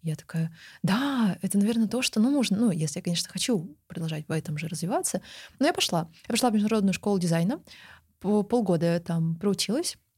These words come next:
окончила. И, ты знаешь, немножко еще я побыла на фрилансе. И в тот момент я поняла, что,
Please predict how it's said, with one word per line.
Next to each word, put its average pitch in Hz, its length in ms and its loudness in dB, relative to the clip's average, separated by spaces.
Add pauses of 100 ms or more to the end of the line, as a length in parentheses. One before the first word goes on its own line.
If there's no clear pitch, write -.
(280)
окончила. 208 560 0 (1040)
И, 214 220 4
ты 214 100 -4
знаешь, 277 340 2
немножко 247 500 2
еще 226 280 0
я 220 120 2
побыла 208 440 2
на 196 120 4
фрилансе. 214 720 -2 (800)
И 214 420 2 (340)
в - 140 -16
тот 254 200 -2
момент 277 480 0 (200)
я 220 220 0
поняла, 226 280 2
что, 220 460 -2